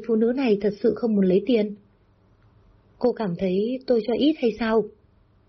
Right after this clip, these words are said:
Long Dạ Tước không tin rằng cô không phải người tham tiền. Tô Lạc Lạc lập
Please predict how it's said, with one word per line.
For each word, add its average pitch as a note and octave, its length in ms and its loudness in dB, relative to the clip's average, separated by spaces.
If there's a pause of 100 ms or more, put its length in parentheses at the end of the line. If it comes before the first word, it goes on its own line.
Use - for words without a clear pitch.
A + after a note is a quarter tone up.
(800)
Long A3 200 0
Dạ G#3 200 -2
Tước D4+ 180 0
không A3 260 -2
tin G#3+ 180 0
rằng G3 300 0 (240)
cô C#4 120 0
không C#4 200 -4
phải A3+ 180 -2
người F3+ 280 2
tham G#3 240 -2
tiền. F#3+ 300 0 (720)
Tô A#3 120 0
Lạc G#3 220 -2
Lạc G3+ 240 0
lập G3+ 140 2